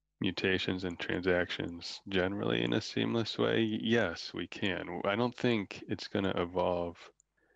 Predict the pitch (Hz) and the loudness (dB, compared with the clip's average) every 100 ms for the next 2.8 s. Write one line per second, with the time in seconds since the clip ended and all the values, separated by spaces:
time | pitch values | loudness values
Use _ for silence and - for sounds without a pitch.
0 | _ _ _ _ 87 85 92 90 90 85 | _ _ _ _ -6 -2 0 2 2 0
1 | - - - 98 95 95 92 - 95 87 | -4 -16 -10 -2 0 2 0 0 -2 -4
2 | 85 - - 92 98 107 110 | -8 -6 -2 0 2 0 0